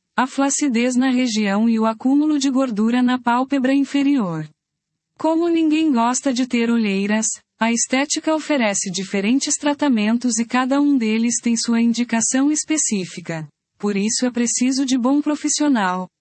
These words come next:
como um farmacêutico esteta, e uma avaliação completa.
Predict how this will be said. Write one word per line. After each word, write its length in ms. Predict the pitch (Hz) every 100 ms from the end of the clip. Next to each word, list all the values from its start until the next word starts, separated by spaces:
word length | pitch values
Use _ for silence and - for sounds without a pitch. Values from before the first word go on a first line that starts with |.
| _ -
como 260 | 202 190 185
um 80 |
farmacêutico 920 | 185 208 202 214 202 233 247 269 277
esteta, 640 | 285 285 - 214 233 254 247 - _
e 140 | 233 262
uma 300 | 277 277 277
avaliação 680 | 254 269 262 254 - 262
completa. 800 | 277 302 285 202 165 156 165 151